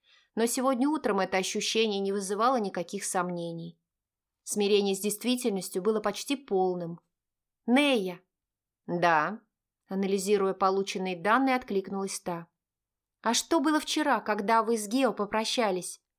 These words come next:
вспомнила я неразрешенный вопрос. Нея выпрямилась в своем кресле и вопросительно посмотрела через плечо.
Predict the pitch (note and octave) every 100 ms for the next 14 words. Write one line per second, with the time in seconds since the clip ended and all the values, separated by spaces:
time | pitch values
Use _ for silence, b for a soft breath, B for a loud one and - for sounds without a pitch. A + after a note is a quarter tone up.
0 | _ _ - - G#3 G3+ G3 G3 G3 G3+
1 | G3 F#3+ G3 - G3 F#3+ G3 F#3+ F#3 F3+
2 | - - _ _ _ _ _ - G3+ F#3+
3 | G#3+ B3+ B3+ A#3+ A3+ A3 - G#3+ G#3+ G#3+
4 | G#3+ G3+ - G3+ b b b A3 G#3+ A3+
5 | A#3 D#4+ D4+ C4+ C4 C4 A#3+ G#3 G#3 G#3+
6 | G#3 G#3+ F#3+ - G#3 G#3 - F3 E3+